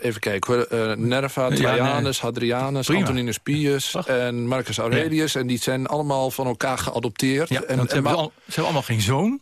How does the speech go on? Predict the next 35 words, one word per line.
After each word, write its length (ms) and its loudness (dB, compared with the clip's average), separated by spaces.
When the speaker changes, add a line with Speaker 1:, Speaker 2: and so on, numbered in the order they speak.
Speaker 1:
En 180 -2
op 60 -2
het 80 -4
moment 280 2
dat 120 0
Marcus 300 -2
Aurelius 720 0
zijn 200 0
Speaker 2:
Ja. 60 0
Speaker 1:
zoon, 400 2
hè, 160 -4
Commodus, 680 -2
Speaker 2:
Ja. 60 -4
Speaker 1:
eh, 140 -4
aan 60 -4
de 60 0
macht 260 -2
komt, 360 -2
dan, 360 0
dan 180 -2
gaat 140 0
het 80 0
weer 100 0
helemaal 220 0
mis. 240 0
Dus 200 0
in 140 -6
feite 360 0
is 140 -4
dit 240 -4
een, 120 -2
toch 200 -6
een 140 -6
uitstekend, 760 -6
eh, 60 -8